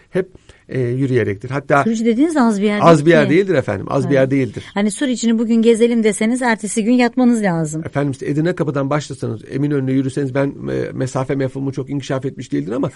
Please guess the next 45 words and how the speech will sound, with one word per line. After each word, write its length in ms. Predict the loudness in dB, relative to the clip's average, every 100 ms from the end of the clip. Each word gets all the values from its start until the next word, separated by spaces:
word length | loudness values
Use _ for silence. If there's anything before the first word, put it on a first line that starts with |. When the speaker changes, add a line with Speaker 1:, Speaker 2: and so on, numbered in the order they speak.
| -12 -2
Speaker 1:
epey 340 | 2 6 6
bir 100 | 4
yoldur. 360 | 0 -2 -4 -14 -20 -20 -4
Speaker 2:
Oradan 420 | -2 0 0 -2
orası 460 | -2 -2 -2 -2 0
da 140 | 0
değil, 280 | 0 0 0
oradan 500 | -2 0 -2 -4 -6
Sur 280 | -6 -4 -4
içini 360 | -6 -6 -4
devam 340 | -4 -2 -2 -4
ediyorsunuz. 400 | -2 -4 0 0
Speaker 1:
Evet. 280 | 2 -2 -8 -20 -20 -20 _
Speaker 2:
E, 120 | -4
Yedikule'ye 640 | -2 -2 0 -2 -2 0 0
Speaker 1:
Yedik-, 160 | 2 0
Speaker 2:
doğru. 300 | 0 -2 0
Speaker 1:
daha 100 | 0
neler, 300 | 2 2 2
orası 380 | 2 2 2 2
var. 240 | 0 0 2
Ne-, 60 |
Speaker 2:
Yukarı 220 | 2 4
Speaker 1:
yani 120 | 4 2
Speaker 2:
çıkacaksınız 560 | -2 -2 -2 -4 0
Speaker 1:
yukarı 120 | 0 0
çıkacaksınız. 360 | -4 -4 -4
Speaker 2:
tekrar 160 | -2 2
Speaker 1:
Bayağı 300 | 2 2 0
bir 80 | -2
iş. 20 |
Speaker 2:
Edirne 100 | 0
Speaker 1:
Yokuşlu 280 | 0 0 -2
Speaker 2:
Kapı'ya. 180 | 4 4
Speaker 1:
yerleri 280 | 4 2 2
vardır. 360 | 0 0 -2 -6 -14 _
Yani 180 | -6 0
Bayezid'den 380 | 2 2 0 -6
aşağı 280 | -2 -2 0
ineceksiniz, 360 | -2 -4 -8
Kumkapı 360 | -8 -8 -8 -8
tarafından. 280 | -8 -8 0
Bayağı 340 | 2 4 2
bir 80 | -4
iştir. 360 | -10 -18 -20